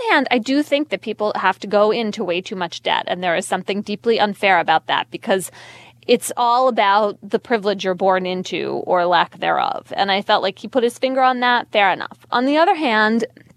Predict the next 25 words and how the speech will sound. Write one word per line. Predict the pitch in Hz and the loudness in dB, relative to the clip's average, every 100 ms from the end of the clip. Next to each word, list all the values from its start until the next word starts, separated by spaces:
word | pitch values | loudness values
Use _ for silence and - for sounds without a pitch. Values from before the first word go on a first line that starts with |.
| _ _ _ - - | _ _ _ -18 -4
there's | 226 - | -2 0
something | 220 220 254 | 0 2 0
deeply | 226 233 269 254 | 0 -2 2 4
irresponsible | 269 - 269 294 - 247 214 | 2 2 2 2 0 2 2
about | 185 185 - | 4 2 0
deciding | 208 208 185 214 220 | -6 0 0 0 -2
that | 220 | -4
you're | 226 | -2
not | 226 226 | 0 0
gonna | 269 240 233 | 0 -4 -6
pay | - 247 | -2 2
off | 254 262 - - - | 2 2 -2 -12 -4
a | 220 | 0
debt | 247 311 - | 2 2 0
when | 190 208 202 | 0 0 0
it | 120 - 190 | -6 -12 -2
gave | 226 247 220 | 2 4 2
you | 220 214 | 0 0
a | |
piece | - 233 214 | 0 -4 2
of | 214 | 0
education | 208 - 262 330 277 202 | 0 -2 0 2 2 2
which | 202 - | 0 0
you | 214 214 | 0 0
presumably, | 190 220 208 226 220 233 226 220 | 0 -2 2 2 2 2 2 0